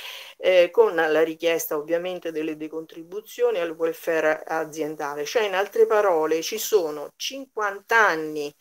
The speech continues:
in cui a piccoli passi e normative successive si è eliminato e, eh, controllata di fatto la conflittualità sociale,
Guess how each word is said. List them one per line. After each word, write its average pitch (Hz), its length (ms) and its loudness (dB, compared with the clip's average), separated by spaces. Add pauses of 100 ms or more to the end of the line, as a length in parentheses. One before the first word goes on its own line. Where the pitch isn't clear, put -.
(140)
in 220 240 2
cui 190 460 -8
a - 160 -10
piccoli 220 500 2
passi 180 500 0
e 170 40 -6
normative 170 840 -6
successive 196 920 -2 (480)
si - 180 2
è 233 80 12
eliminato 196 1000 2
e, 190 300 2
eh, 170 300 -4 (220)
controllata 185 760 0
di 160 120 -10
fatto 165 420 -6
la 151 240 -4
conflittualità 160 840 -8
sociale, 190 800 0